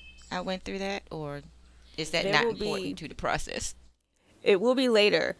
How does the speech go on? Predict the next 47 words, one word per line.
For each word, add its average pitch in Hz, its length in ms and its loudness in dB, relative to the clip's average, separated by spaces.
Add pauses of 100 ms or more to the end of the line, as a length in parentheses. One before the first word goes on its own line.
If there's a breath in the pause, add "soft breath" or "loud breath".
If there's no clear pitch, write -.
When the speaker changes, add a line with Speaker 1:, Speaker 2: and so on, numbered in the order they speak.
(160)
Speaker 2:
There 208 120 6
will 262 100 4
be 254 200 6
other 208 240 6
cards 208 440 6
that 196 120 4
give 180 260 6
other 190 240 6
hints 226 460 2
about 175 420 4
estrogen 190 560 2
therapy 180 580 4
and 156 120 2
treatments 185 640 2
and 160 120 0
estrogen 165 680 2
and 151 120 0
stuff - 260 0
like 156 220 2
that. 160 320 4 (480)
Um, 147 400 2 (460 loud breath)
but - 160 2
for 185 100 2
my 262 300 6
part, 175 340 4 (760 soft breath)
a 196 100 0
man 220 280 6
on 208 120 6
the 202 80 8
brink 214 280 4
of 190 140 4
smoking, 214 580 4
obesity, 196 760 2
low 175 280 4
physical 202 500 4
activity, 170 760 4
less 165 300 4
than 202 160 4
high 185 240 6
school 180 340 2
education, 170 720 2
and 165 180 0
difficulty 185 600 2
paying 180 300 2
for 165 120 -4
basic 175 360 2
needs, 185 520 2